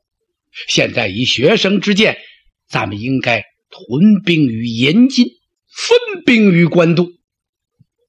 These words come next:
官渡乃是济并清幽四州之门户，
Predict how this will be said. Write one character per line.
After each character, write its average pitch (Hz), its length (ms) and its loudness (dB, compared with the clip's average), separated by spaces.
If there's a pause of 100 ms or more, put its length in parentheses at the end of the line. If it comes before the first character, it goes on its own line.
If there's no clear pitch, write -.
(460)
官 294 400 2
渡 180 220 0
乃 85 240 -10
是 87 240 -16
济 104 520 -6
并 123 360 -4
清 202 400 -2
幽 127 240 -4 (240)
四 131 540 -8
州 160 340 -2
之 156 140 -4
门 165 260 0
户， - 180 -16